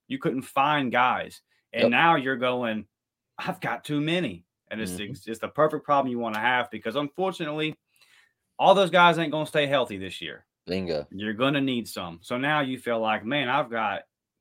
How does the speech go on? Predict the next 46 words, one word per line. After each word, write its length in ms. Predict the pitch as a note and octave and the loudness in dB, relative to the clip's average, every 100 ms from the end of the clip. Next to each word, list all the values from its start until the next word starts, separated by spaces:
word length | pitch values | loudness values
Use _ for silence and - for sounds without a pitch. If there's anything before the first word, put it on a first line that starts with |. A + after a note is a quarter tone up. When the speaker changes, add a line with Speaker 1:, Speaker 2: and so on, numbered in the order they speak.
| _ | _
Speaker 1:
what, 240 | - C3 - - | -18 -16 -16 -10
eight?" 240 | G2 C#3 | -6 -2
I 120 | B2 | -2
feel 220 | F3 - | -2 -6
comfortable 320 | A2+ A#2+ A#2+ A#2 | -6 -8 -8 -8
saying 140 | B2 | -6
you 60 | B2 | -2
got 140 | B2 | -2
eight, 300 | F#2+ C3+ C#3+ - _ _ | -2 -4 -4 -10 _ _
seven, 320 | - C#3 C#3+ | -4 -2 0
eight 180 | C#3 B2+ | 0 0
guys. 360 | A#2 D3+ C3 - | 2 2 2 -2
I 100 | B2+ | -2
mean, 220 | C#3 - | -2 -2
Speaker 2:
Yeah. 40 | - - - - _ _ | -8 -20 -20 -20 _ _
Speaker 1:
from 160 | A#2 A2+ | -6 2
everything 340 | E3+ F3 F3+ | 2 4 2
that 100 | D#3+ | 2
we've 200 | C#3 F#3+ | -2 -4
heard, 300 | B2+ D3 F3 | 2 4 4
and 80 | B2+ | 0
you 100 | C#3 | -2
know, 340 | D3 C3+ C3+ A#2+ | 0 2 0 -2
you 220 | A#2 D3+ | -6 -2
know 180 | D3+ A2 | 0 -2
personally 400 | - B2+ A#2+ A2+ | 0 -2 -2 -4
how 140 | A2 A2 | -4 -2
big 260 | A#2 A2+ | -2 -2
I've 280 | G#2+ A#2 G#2 | -2 -4 -4
been 300 | A#2 A#2+ A2+ | -4 -4 -4
on 200 | G2 G#2+ | -6 -8
Connor 300 | - A#2 A2 | -4 -2 -2
Lew 200 | A2+ D3 | -2 -4
since 200 | C3+ G#2+ | -4 -10
the 80 | A2+ | -12
kid 160 | G#2 G#2+ | -10 -8
was, 100 | G#2 | -8
like, 120 | G#2+ | -6
a 40 | |
Speaker 2:
Yep. 100 | A2+ | -6
Speaker 1:
freaking 260 | B2+ A#2+ G2 | -6 -8 -10
junior 340 | F#2+ A#2+ A2+ | -4 -2 -2
in 60 | G2 | -4
high 200 | G2+ D3+ | 0 0
school. 400 | D3 - A2 A2+ _ _ | 0 -4 -4 -4 _ _
So 180 | - A#2 | -10 -10